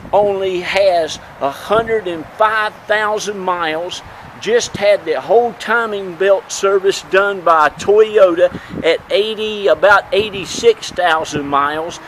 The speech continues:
It's got the fender flares, it's got the bug shield guard, it's got the mud flap, it's got the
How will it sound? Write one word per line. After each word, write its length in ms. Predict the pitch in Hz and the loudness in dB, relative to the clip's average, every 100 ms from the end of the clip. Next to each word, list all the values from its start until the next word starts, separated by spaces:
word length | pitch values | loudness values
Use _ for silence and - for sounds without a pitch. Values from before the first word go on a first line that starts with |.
| - | -18
It's 100 | - | -16
got 280 | - 214 202 | 2 2 4
the 120 | 170 | -2
fender 480 | 151 - 233 233 220 | -4 -2 -2 0 0
flares, 640 | 208 208 226 226 226 208 - - - | 0 2 4 6 6 4 -2 -12 -14
it's 100 | - | -8
got 320 | - 208 - | 2 2 2
the 120 | 170 | 0
bug 380 | 165 - 220 220 | 0 4 4 4
shield 440 | - - 220 208 160 | 0 -4 2 2 4
guard, 420 | 220 208 208 180 | 8 8 6 2
it's 180 | 160 - | -6 0
got 340 | 196 202 - | 2 2 2
the 80 | 160 | -6
mud 400 | 160 202 233 - | 2 4 4 0
flap, 560 | - 220 220 208 - 170 | 0 6 8 8 4 -4
it's 180 | 170 - | -10 -2
got 340 | 202 202 - | 2 2 0
the 100 | 165 | -8